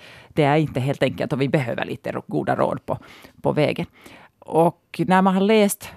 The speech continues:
hundratals av dem, som, som jag säkert har gjort, då, eh, ser man ju vissa mönster. Den klassiska att man ska arbeta för sitt förhållande. Man ska inte tro att det kommer lätt, utan att för att lyckas då måste man arbeta.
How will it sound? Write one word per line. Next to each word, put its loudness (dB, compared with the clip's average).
hundratals -2
av 2
dem, 6
som, 0
som 0
jag 0
säkert 0
har -4
gjort, -2
då, 2
eh, -4
ser 2
man -2
ju -2
vissa 0
mönster. 2
Den -2
klassiska 0
att -4
man -2
ska -8
arbeta -4
för -6
sitt -10
förhållande. -4
Man -4
ska -6
inte -4
tro -4
att -2
det -8
kommer -4
lätt, -2
utan -2
att -4
för 0
att -4
lyckas -4
då -6
måste -8
man -6
arbeta. -6